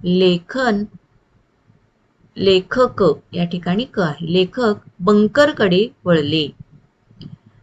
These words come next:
त्या पत्रात काहीच मजकूर नव्हता. पत्नीच्या आसवांच्या सुकलेल्या डागांशिवाय काहीच लिहिलेलं नव्हतं.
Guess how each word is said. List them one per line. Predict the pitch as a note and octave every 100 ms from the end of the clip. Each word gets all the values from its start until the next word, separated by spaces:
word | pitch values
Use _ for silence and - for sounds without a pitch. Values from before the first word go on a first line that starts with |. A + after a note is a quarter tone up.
| _
त्या | C#4 G#3+
पत्रात | - A#3 G3 F#3+ F#3+ - - _ _
काहीच | G#3 F3 G3+ A3 C4+ - - -
मजकूर | F#3 F3+ F3 - E3+ E3
नव्हता. | F#3 F#3+ D#3 - E3+ D3 - - _ _ _ _ _ _ _ _ _ _ _ _ _ _ _ _ _ _ _ _ _ _ _ _
पत्नीच्या | G#3 G#3 A3 C4+ D#4+ B3+ G3 G3 - _ -
आसवांच्या | F#3 F#3 - F#3+ F#3 F#3 G3 C#4+
सुकलेल्या | - - A#3+ - F#3+ A#3+ D4 C#4+ C4+
डागांशिवाय | G#3+ F3+ D#3+ D#3+ E3+ C4 A#3 F3+ F3 - _ _ _ -
काहीच | G#3 F#3+ A#3+ C4 - -
लिहिलेलं | F3+ F3+ F3 E3+ D#3+ D#3+ F#3 C#4+ _ -
नव्हतं. | F#3 E3+ D3 - F3+ D3+